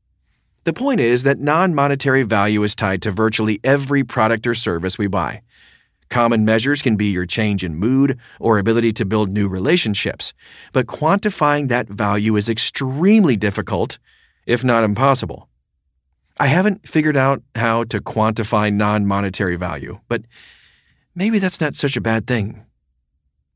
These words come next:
Recognize value in all sorts of ways. This brings me back to the values we were calculating earlier. While it's great to know what your post-tax value per awake hour is, it may not be that helpful in the grand scheme of things.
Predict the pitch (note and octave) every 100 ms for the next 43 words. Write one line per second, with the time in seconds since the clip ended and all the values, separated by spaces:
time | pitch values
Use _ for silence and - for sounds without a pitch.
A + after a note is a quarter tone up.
0 | _ _ _ _ _ B2 D#3 F#3 D3+ D3+
1 | D3 C3 A#2+ A#2+ B2 B2 B2 C3 C3 C#3
2 | C#3 - C4 D4+ - A#2+ G3+ E2 - -
3 | _ _ _ _ _ _ _ _ _ -
4 | C4+ F#3 G3+ G3 G3 G3+ C#3+ D3 D3+ E3
5 | D#3 C3+ A#2 A2+ A#2 A2+ A2+ A2 A2+ A2+
6 | G2 G#2 G2 F#2 A2 C#3+ F#3+ D3+ F#2 -
7 | - _ _ _ _ _ _ _ _ -
8 | B2 C3 B2 A2 C3+ G3 - F#3 C3 C3+
9 | B2 A#2+ - A2+ - A#2+ B2+ - G#2+ A2
10 | G2 F#2+ F#2+ G2 F2 B2 A#2 G2+ G2+ G2+
11 | F#2 D#2+ - E3 C#3+ F#2+ D3+ G#3+ - -
12 | - _ _ _ C3 C3+ C#3+ C#3+ E3+ D#3+
13 | D#3+ F3 C3+ B2+ B2+ B2+ B2+ A#2+ G#2 G#2
14 | G2+ - A2+ F#2+ - D#2+ -